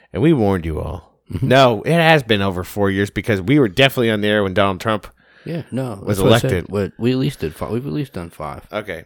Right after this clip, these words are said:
Speaker 1: so let's say we've done four and a half, five years.
Speaker 2: Yeah.
Speaker 1: We've been doing the show for a while, and we have been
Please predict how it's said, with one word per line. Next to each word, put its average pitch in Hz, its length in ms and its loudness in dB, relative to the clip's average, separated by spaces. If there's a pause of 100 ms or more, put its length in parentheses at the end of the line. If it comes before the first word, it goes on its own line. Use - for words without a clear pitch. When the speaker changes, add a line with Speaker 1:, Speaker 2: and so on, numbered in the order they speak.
(140)
Speaker 1:
so 113 160 -4
let's 135 160 0
say 151 160 6
we've 131 120 2
done 113 220 4
four 117 240 0
and 110 80 0
a 95 60 -4
half, 95 200 -2
five 87 300 -2
years. 76 340 -12
Speaker 2:
Yeah. 73 220 -10 (160)
Speaker 1:
We've 123 160 2
been 135 140 4
doing 131 220 4
the 120 60 0
show 120 220 -2
for 107 160 -6
a 107 40 -4
while, 104 220 0
and 98 140 -8
we 175 320 -2
have 117 180 -8
been 101 240 -6